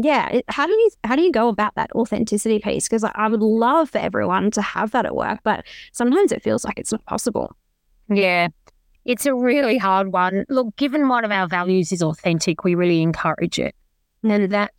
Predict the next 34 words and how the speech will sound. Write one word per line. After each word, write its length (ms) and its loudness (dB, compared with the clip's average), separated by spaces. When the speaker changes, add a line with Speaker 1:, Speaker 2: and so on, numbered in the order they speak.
Speaker 2:
that 260 -2
then 220 2
comes 380 0
to 180 0
us 300 0
to 100 -2
hire 300 2
people 320 0
that 160 0
do 160 2
align 340 2
with 140 0
that. 220 -4
'Cause 120 -8
if 160 -2
we're 80 2
encouraging 480 0
people 240 -2
to 60 0
be 180 2
their 160 0
true 280 0
self 380 0
and 80 0
they 120 2
don't 180 0
align 300 2
to 120 -2
our 120 2
values, 560 2
<laughs> 20 -14
they're 140 0
going 260 0
to 240 2